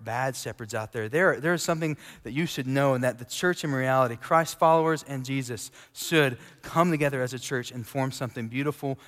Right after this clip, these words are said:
and amazing and safe and secure where people flourish. I believe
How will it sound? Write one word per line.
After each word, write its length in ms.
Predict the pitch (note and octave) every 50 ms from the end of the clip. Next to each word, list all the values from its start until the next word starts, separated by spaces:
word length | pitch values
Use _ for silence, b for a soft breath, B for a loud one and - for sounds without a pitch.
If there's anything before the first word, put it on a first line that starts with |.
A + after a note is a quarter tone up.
| B B
and 120 | A2+ A2
amazing 560 | G#2 G#2 G#2+ B2+ C3+ C#3 C3 C#3 C#3+ C3+ C3+ C3 B B B
and 100 | G2+ F#2+
safe 400 | - - - C3+ C3 C#3 C3+ -
and 140 | C3 A#2 -
secure 300 | C3 - - C#3 C3+ B2
where 100 | A#2+ A2+
people 280 | - C3+ B2 - B2+
flourish. 460 | - - - B2+ B2+ C#3 C3+ B2 - -
I 120 | B2 C3+
believe 400 | C3+ C3+ B2+ C3+ C3+ C#3 C3+ C3+